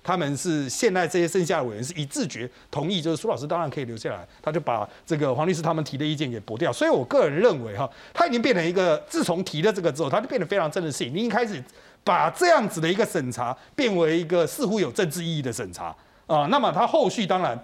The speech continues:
就算又回到刚刚第一个问题，回到就是台大如果做一个结果出来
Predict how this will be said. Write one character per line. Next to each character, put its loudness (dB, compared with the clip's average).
就 6
算 0
又 2
回 -2
到 2
刚 0
刚 0
第 -6
一 -2
个 -4
问 -2
题， -12
回 2
到 2
就 0
是 -4
台 0
大 4
如 0
果 2
做 2
一 2
个 2
结 -4
果 -4
出 -8
来 -6